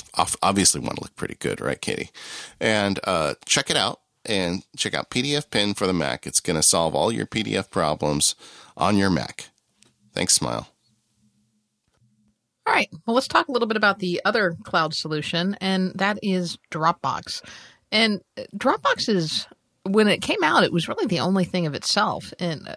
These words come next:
Speaker 2: like itself. And it was a little bit magical, because at that time, the only thing we had like that was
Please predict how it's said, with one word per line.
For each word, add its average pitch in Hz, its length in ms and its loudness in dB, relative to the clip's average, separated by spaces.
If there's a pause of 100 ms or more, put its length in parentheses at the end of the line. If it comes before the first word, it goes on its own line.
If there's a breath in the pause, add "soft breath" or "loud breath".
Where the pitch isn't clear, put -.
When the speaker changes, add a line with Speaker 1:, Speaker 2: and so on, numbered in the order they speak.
Speaker 2:
like 202 300 2
itself. 123 440 -2
And 202 240 2 (340 loud breath)
it 240 60 2
was 269 160 2 (160)
a 220 60 2
little 311 260 0
bit 320 160 2 (400)
magical, 175 760 0
because 180 340 4
at 180 120 2
that 220 180 2
time, 214 220 2
the 170 120 -2
only 180 180 2
thing 175 200 -2
we 151 100 -4
had 151 460 0 (500 loud breath)
like 202 240 2
that 147 240 0
was 165 320 0